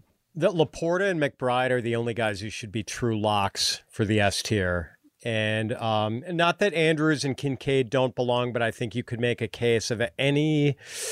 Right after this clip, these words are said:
case for any of five other tight ends besides Laporta and McBride. All have, eh, a reasonable argument to be included in the S tier, or it could easily slide down a tier.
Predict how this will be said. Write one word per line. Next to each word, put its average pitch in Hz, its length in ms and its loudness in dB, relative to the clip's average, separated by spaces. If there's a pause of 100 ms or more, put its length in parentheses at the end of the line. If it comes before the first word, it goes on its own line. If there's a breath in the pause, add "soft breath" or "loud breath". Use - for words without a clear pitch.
(540 loud breath)
case 220 180 2
for 214 160 -2
any 175 640 2
of 135 200 -4
five 139 720 -2
other 117 300 -4
tight 117 300 -4
ends 104 300 -6
besides 117 1040 0
Laporta 117 420 -2
and 107 100 -2
McBride. 101 720 -2 (220)
All 160 240 2
have, 156 400 0 (280)
eh, - 240 -8 (540 loud breath)
a 160 40 -4
reasonable 156 540 2
argument 127 460 2
to 127 100 -2
be 123 140 0
included 120 420 -2
in 117 120 -2
the 120 120 -6
S 131 280 0
tier, 131 380 2 (380 loud breath)
or 147 160 2
it 117 40 0
could 127 140 -2
easily 120 380 0
slide 107 380 0
down 92 240 -4
a 82 40 -10
tier. 73 320 -14